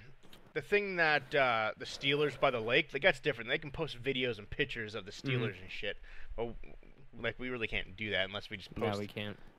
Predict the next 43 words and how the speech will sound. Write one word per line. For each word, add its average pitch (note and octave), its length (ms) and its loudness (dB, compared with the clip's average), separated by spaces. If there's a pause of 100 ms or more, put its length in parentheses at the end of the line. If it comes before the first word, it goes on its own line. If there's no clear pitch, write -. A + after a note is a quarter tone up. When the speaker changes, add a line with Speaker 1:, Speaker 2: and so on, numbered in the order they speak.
(120)
Speaker 1:
a A2 60 -6
video A#2 460 0
of G2 200 -8
someone G#2 360 -8
says. G2 360 -2
But G2 240 -6 (200)
to - 80 -12
me, B2 120 -2
that G#2+ 140 0
doesn't G#2+ 140 -4
make G2+ 160 -4
any F#2 120 -6
sense. G2+ 340 -8 (460)
Speaker 2:
No, A#2+ 100 2
it - 20 8
Speaker 1:
Um, B2+ 240 6
Speaker 2:
doesn't. G#2 320 -6 (440)
Speaker 1:
so - 200 2
we D#3+ 180 8
will G#3 140 8
be C#3+ 120 0
featured E3 600 2
on G#3 220 8
the F#3+ 80 6
front E3+ 300 6
page B2+ 540 6
of C#3+ 160 0
Podbean C3 720 8 (600)
February F3 500 6
ninth B2+ 360 4 (120)
for C#3+ 80 -8
the C3 80 -6
entire D3+ 420 6
week B2 280 -2 (380)
of - 120 -18
two D#3+ 160 -4
thousand C#3+ 340 6
and B2 160 -8
twenty. G#2+ 400 -2 (380)
Uh, A#2+ 260 4
she - 160 -8
said, B2+ 460 2
uh, A2+ 260 2